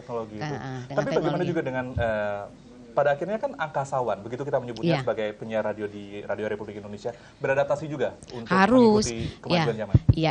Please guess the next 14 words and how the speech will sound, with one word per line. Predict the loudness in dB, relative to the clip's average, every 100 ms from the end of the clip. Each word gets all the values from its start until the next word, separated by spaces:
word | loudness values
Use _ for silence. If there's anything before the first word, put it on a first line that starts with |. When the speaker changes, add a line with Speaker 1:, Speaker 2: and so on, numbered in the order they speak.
| 2
Speaker 2:
itu | 2 6
harus | 6 6 6
beradaptasi | 4 6 4 4 2 0 0
dengan, | 2 2 4 2 0
eh, | -2 -2 -2
dengan | 0 0 0
menciptakan | -2 -4 -2 0 0 0
inovasi | 0 2 2 0
dan | 2 2 2
kreativitas. | -2 -2 -2 -6 -6 -8 -8 -16 -20 -14
Itu | -8 -4
semua | -2 -2 2 0 0
harus, | -2 -4
karena | -2 0